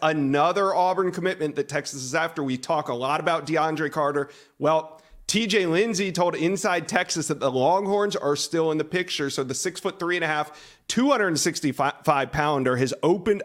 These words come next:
up the lines of communication with Texas. Jerry, what is the latest on Texas flip chances here?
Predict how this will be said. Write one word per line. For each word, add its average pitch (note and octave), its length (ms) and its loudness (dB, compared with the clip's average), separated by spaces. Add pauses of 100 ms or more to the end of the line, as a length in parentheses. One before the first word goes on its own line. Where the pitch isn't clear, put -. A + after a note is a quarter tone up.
up D#3+ 220 2
the D3+ 60 2
lines D3 300 -2
of C3+ 80 -8
communication D3 720 -4
with B2 140 -8
Texas. E3 400 -2
Jerry, D#3+ 400 2 (380)
what D3 440 2
is E3 260 0
the D#3+ 100 0
latest D3 400 0
on C3 120 -2
Texas C3+ 380 -4
flip - 240 -2
chances A#2+ 400 -4
here? A#2+ 300 -6